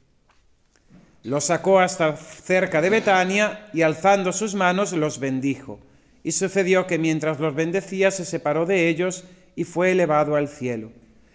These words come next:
Ellos, después de postrarse ante él, se volvieron a Jerusalén con gran gozo y estaban siempre en el templo bendiciendo a Dios". Y será el mismo San Lucas, en los Hechos de los Apóstoles, al comienzo dirigiéndose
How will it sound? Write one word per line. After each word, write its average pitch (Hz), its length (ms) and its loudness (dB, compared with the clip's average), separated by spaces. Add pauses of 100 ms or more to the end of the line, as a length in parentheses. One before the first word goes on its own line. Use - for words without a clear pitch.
(160)
Ellos, 165 340 0
después 160 440 -2
de 165 100 0
postrarse 147 640 -4
ante 170 380 2
él, 202 280 -2 (220)
se - 180 -2
volvieron 165 440 2
a 175 100 0
Jerusalén 180 880 0
con 143 180 -4
gran 170 300 0
gozo 156 420 -4 (300)
y 143 80 -4
estaban 180 360 2
siempre 180 440 -2
en 196 100 -2
el 190 140 -4
templo 151 400 -4
bendiciendo 127 1040 -6
a 120 120 -8
Dios". 104 540 -14 (460)
Y 180 80 -2
será 190 260 4
el 185 80 4
mismo 180 320 -2
San 185 240 -2
Lucas, 196 540 0 (320)
en 131 120 -4
los 135 200 -4
Hechos 160 260 -4
de 165 80 0
los 170 200 -2
Apóstoles, 202 840 0 (100)
al 190 180 0
comienzo 175 540 -2
dirigiéndose 156 880 -2